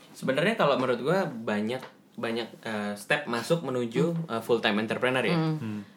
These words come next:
Speaker 1: Jadi kebetulan gue sendiri adalah orang yang memutuskan untuk full time entrepreneur sejak awal.
Speaker 2: Hmm.
Speaker 1: Jadi artinya, eh, gue sendiri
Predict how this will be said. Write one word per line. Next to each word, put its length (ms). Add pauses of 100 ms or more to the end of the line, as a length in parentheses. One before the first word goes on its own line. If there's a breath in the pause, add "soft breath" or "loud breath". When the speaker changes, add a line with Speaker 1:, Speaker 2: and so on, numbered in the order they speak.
Speaker 1:
Jadi 480
kebetulan 440
gue 220
sendiri 400
adalah 420
orang 200
yang 200
memutuskan 580
untuk 460 (340)
full 260
time 220
entrepreneur 540 (880 soft breath)
sejak 300
awal. 440
Speaker 2:
Hmm. 640 (800)
Speaker 1:
Jadi 200
artinya, 360 (480 loud breath)
eh, 340
gue 180
sendiri 460